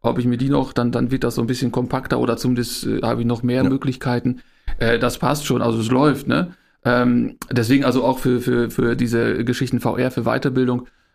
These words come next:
Speaker 1: auch, äh, auch, äh, was du jetzt sagtest, das ist schon ganz okay, das müssen wir dann nochmal austesten.
Speaker 2: Ja. Wir haben ja sowieso, ich glaub, wir haben auch eine leicht unterschiedliche Einstellung zu den Telefonen. Du hast ja gesagt, für dich ist es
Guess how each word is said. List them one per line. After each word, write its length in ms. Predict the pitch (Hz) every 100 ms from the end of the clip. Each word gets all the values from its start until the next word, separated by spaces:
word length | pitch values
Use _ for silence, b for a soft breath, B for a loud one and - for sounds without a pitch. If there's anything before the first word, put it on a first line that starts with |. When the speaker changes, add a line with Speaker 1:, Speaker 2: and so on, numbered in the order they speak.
| B _ _ _ _
Speaker 1:
auch, 240 | 120 120
äh, 200 | 123 117
auch, 280 | 101 117 117
äh, 180 | 117 117
was 160 | 117 -
du 120 | 135
jetzt 180 | 131 127
sagtest, 480 | 127 - 117 - 120
das 140 | 117 110
ist 120 | 123
schon 160 | 120 117
ganz 180 | 113
okay, 260 | 107 - 120
das 240 | 117 110
müssen 380 | 117 113 117 117
wir 100 | 113
dann 100 | 113
nochmal 220 | 113 113
austesten. 680 | - 120 117 113 110 - 127 - -
Speaker 2:
Ja. 140 | 95 - _ _ _ _ _ _
Wir 100 | 92
haben 100 | 104
ja 80 | 113
sowieso, 480 | 104 104 107 110 - _ _
ich 80 |
glaub, 160 | - 160
wir 80 | 143
haben 60 |
auch 60 | 143
eine 120 | 135
leicht 300 | 131 135 139
unterschiedliche 600 | 151 143 117 - - 110
Einstellung 520 | 107 135 - 117 104
zu 160 | 92 143
den 160 | 156 151
Telefonen. 600 | 160 165 147 160 165 143
Du 140 | 147
hast 120 | 143
ja 60 | 143
gesagt, 320 | 127 131 127
für 80 | 113
dich 200 | 123 123
ist 100 | 107
es 240 | 113 -